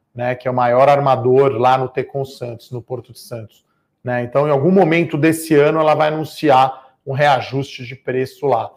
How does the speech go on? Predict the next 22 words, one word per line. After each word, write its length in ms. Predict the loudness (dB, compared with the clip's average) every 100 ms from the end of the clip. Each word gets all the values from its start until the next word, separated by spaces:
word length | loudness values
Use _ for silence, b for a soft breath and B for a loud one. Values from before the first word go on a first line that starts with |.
| b b -6
né? 180 | -2 -2
A 40 |
gente 280 | -4 -8 0
teve 280 | 2 4 4
aí 420 | 4 2 0 -4
os, 360 | -10 -10 -18 _
principalmente 880 | -10 -6 -6 -6 -6 -6 -6 -10 _
os 180 | -20 -2
fretes 600 | 4 4 4 -4 -14 -4
pra 180 | 0 0
China 520 | -2 -6 -6 -4 -4
subindo 500 | -8 -12 -6 -4 -2
muito 400 | 0 0 -2 -4
de 120 | -10
preço, 540 | -6 0 0 0 -8 _ _ _ _ -6
os 120 | 0
amadores 600 | 2 2 2 0 -2 -6
ficando 580 | -12 -6 -2 0 0 0
mais 320 | 0 -2 -4
pressionados, 840 | -6 -6 -4 -2 0 0 -2 -6
né? 160 | -8 -8
Então, 420 | -4 -2 -2